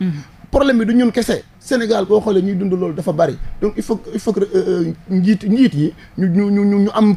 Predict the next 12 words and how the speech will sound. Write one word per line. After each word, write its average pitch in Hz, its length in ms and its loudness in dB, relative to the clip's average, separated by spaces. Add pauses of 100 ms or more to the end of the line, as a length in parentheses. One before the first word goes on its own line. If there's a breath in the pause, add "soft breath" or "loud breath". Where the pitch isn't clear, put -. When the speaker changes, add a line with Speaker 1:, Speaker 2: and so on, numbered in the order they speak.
Speaker 2:
ñu 185 120 0
am 208 200 2
kii 196 140 2
boobu, 160 320 2
ñu 180 120 0
am, 196 220 2
euh, 160 340 2 (480 loud breath)
ñu 170 140 2
am 202 100 2
sagesse 190 360 0
boobu. 165 300 2 (100)
Speaker 1:
Mhm. 160 220 -8